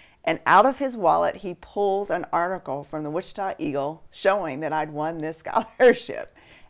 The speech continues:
and convinced the guy that because I had a scholarship that was gonna pay me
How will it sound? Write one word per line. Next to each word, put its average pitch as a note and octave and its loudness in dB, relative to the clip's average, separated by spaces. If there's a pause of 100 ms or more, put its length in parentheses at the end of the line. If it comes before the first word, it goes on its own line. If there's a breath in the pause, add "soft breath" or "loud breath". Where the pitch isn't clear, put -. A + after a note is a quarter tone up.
(120)
and G3+ 0
convinced A#3 -4
the B3 0
guy A#3+ 0
that E3 -2
because G3 -4
I A3+ -2
had A3 -4
a A3+ -8
scholarship E3+ -4
that C#3+ -2
was D3+ -8
gonna E3+ -4
pay B3 2
me E3 -6